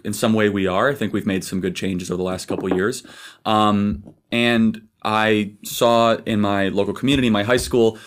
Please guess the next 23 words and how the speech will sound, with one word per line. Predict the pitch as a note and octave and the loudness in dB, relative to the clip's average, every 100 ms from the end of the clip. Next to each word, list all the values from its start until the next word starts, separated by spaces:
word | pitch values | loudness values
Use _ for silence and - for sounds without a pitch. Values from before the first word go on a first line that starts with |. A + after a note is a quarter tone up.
| - | -16
students | - - A#2+ C3+ B2+ - | -6 0 2 2 0 0
that | A2+ G#2+ - | 2 2 0
would | A2 | -2
be | A2 | 0
inherently | G#2 A2 G#2+ A2 | 0 0 0 -2
conservative, | G#2 A2 - A2+ G2+ G2 A2+ - | -2 -4 0 0 2 0 -2 -10
something | - B2 B2 | -6 -2 -2
similar | A#2+ A2 G#2+ | 0 0 0
to | G2 | -2
kind | G2+ G2 | -4 -4
of | G#2 | -4
what | G2+ | 0
we | G#2+ | 2
always | G#2+ | 2
talk | A2+ A2 | 0 -2
about, | A#2 C3 C#3 - - - | 0 0 -2 -14 -20 -10
but | A#2+ | 0
they | A#2+ | 2
would | G#2+ | 2
never | A#2+ C3+ B2 | 0 2 2
use | A2 A2 | 2 2
that | G#2+ G2 | 0 -2
word. | G2 F2+ | -4 -6